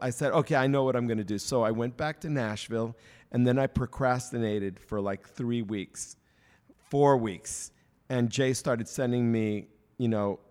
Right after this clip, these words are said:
urgent texts saying, "Barbra's album's gonna close. What are you doing? What are you gonna send me?" And I just felt so much anxiety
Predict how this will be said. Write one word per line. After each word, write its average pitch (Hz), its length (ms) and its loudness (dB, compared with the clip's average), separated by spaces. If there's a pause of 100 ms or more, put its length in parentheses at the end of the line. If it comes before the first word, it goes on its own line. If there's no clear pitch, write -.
(300)
urgent 120 440 0 (220)
texts - 400 -8
saying, 95 340 -6 (800)
"Barbra's 127 440 2
album's 165 380 0
gonna 120 180 0
close. 135 640 -2 (520)
What 123 160 0
are 135 40 4
you 135 100 2
doing? 135 540 2
What 113 140 -2
are 120 40 0
you 127 80 0
gonna 143 160 2
send 160 340 0
me?" 127 260 2 (460)
And 131 220 2
I 120 80 -4
just - 340 -6
felt 143 300 0
so 156 280 0
much 170 220 0
anxiety 120 760 0